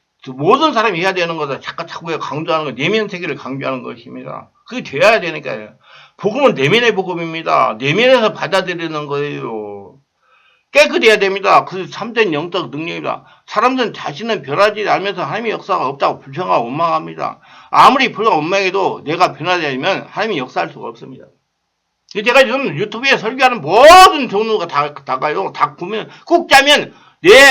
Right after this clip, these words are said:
온몸, 내 마음, 온몸, 무식, 잠재식 모든 것이 하나님과 되는 것이에요. 내면이 강하게 되는 거예요. 그렇게 돼서 하나님 축복을 받기 때문에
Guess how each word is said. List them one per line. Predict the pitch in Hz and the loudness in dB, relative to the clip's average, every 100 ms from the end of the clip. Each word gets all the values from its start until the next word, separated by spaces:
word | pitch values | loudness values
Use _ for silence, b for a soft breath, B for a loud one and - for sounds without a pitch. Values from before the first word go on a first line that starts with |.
| 202 - | 6 4
온몸, | 202 254 247 214 214 233 170 | 6 6 4 0 2 2 0
내 | 143 214 190 | 2 4 6
마음, | 165 196 208 180 | 8 8 8 2
온몸, | 196 214 202 202 180 139 | -2 -2 0 0 -2 -6
무식, | 165 202 214 143 | -8 -6 -6 -6
잠재식 | 160 185 190 175 156 B B | -6 -4 -4 -4 -8 B B
모든 | 180 196 190 | 0 0 -2
것이 | 151 196 170 b b _ | -4 -2 -4 b b _
하나님과 | - 254 269 262 247 214 - 226 254 - - | 0 6 6 6 2 -4 6 8 10 6 -2
되는 | - 190 190 | 0 0 2
것이에요. | 147 110 95 92 _ _ _ _ _ _ _ | -4 -6 -14 -20 _ _ _ _ _ _ _
내면이 | 190 226 247 240 | 2 4 2 0
강하게 | - 180 202 180 | 2 6 6 4
되는 | 160 151 | -2 -8
거예요. | 110 - | -10 -8
그렇게 | 220 277 | -6 0
돼서 | 254 226 202 | 0 2 0
하나님 | 196 190 | 0 -4
축복을 | - 226 165 | -6 -4 -2
받기 | 151 135 | -6 -8
때문에 | 135 113 104 - | -10 -8 -12 -16